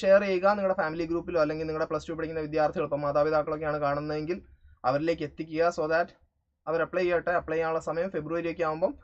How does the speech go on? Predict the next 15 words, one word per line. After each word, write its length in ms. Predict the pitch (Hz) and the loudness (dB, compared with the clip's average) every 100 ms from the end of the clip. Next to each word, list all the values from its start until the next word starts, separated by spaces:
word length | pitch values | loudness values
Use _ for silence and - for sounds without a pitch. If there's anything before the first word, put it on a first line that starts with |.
| - - | -20 -2
പോർട്ടൽ 260 | 175 185 190 | -2 2 2
ഓപ്പൺ 180 | 165 165 156 | 2 0 0
ആവും. 140 | 247 285 | -2 -6
പക്ഷെ 160 | - 185 | -4 -2
അപ്പോഴേക്കും 320 | 190 202 208 | -2 -4 -4
ഒന്ന് 100 | 208 220 | -4 2
തയ്യാറായിട്ടിരിക്കേണ്ടതുണ്ട്. 960 | 214 226 208 202 190 180 170 151 120 - | 4 6 4 4 -2 -2 -2 -2 -4 -8
സിലബസ് 320 | 143 147 - 185 | -4 0 0 -2
എൻ 80 | 170 | -6
സി 60 | 214 | -4
ആർ 60 | 214 | -2
ടി 60 | 208 190 | 2 2
ആണെന്ന് 180 | 208 190 | 2 0
പറഞ്ഞാൽ 240 | 190 226 190 | 2 0 0
പോലും 240 | 165 180 | -4 -4